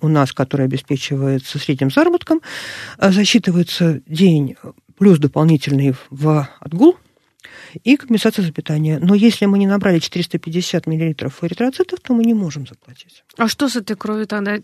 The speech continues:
Speaker 2: происходит?
Speaker 1: Бракованица.
Speaker 2: М, мгм.
Speaker 1: Это очень тяжело, это очень обидно, это очень жалко. Но мы не имеем права, потому что там,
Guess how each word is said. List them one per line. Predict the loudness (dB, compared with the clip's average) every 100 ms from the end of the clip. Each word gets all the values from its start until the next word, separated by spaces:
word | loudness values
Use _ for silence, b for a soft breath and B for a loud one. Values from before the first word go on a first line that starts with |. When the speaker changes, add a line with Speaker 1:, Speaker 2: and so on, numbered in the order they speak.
| -10
Speaker 2:
происходит? | -6 -6 -6 -10 -10 -8
Speaker 1:
Бракованица. | -6 -6 -8 -12 -12 -16 -20 _ _
Speaker 2:
М, | -6 -4 -4 -6 -8 -10 -12
мгм. | -4
Speaker 1:
Это | -2 0
очень | 4 4 2 -4
тяжело, | -8 -12 -14 -10
это | -10 -8
очень | -2 -2 -2 -4 -6
обидно, | -6 -6 -4
это | -6 -4 -2
очень | 0 0 -2
жалко. | -4 -6 -6 -12 B B B -2
Но |
мы | 2
не | 2 2
имеем | 0 -2
права, | 0 -2
потому | -2 -4 -4
что | -4
там, | -2 0 2 0